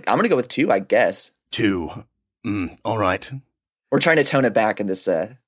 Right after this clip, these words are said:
Speaker 1: moving forward.
Speaker 2: I had already written down three, but I can, there's an eraser on this, on this pencil. No worries.
Speaker 1: Yeah. Yeah, why don't you go ahead and erase that then?
Speaker 2: Question number two.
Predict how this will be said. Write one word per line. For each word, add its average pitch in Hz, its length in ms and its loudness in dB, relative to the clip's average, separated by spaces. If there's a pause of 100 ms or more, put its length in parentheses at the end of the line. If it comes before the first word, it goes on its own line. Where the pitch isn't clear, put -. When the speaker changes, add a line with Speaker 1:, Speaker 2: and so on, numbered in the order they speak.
(640)
Speaker 1:
moving 113 300 2
forward. 110 260 2
Speaker 2:
I 113 60 4
had 113 120 2
already 117 480 0
written 117 280 0
down 101 260 2
three, 101 400 0
but 104 140 -2
I 107 140 4
can, 80 320 -4
there's 104 200 2
an 101 80 0
eraser 92 400 2
on 85 160 -4
this, - 400 -4
on 82 120 -8
this 73 140 -4
pencil. - 500 -4
No 90 180 -2
worries. - 340 -6
Speaker 1:
Yeah. 120 140 2 (280)
Yeah, 120 100 4
why 123 60 4
don't 123 140 2
you 120 60 4
go 110 100 6
ahead 107 160 2
and 101 80 -2
erase 87 200 -2
that - 160 -4
then? 123 160 -8 (800)
Speaker 2:
Question 90 340 -2
number 78 180 -6
two. 76 400 -4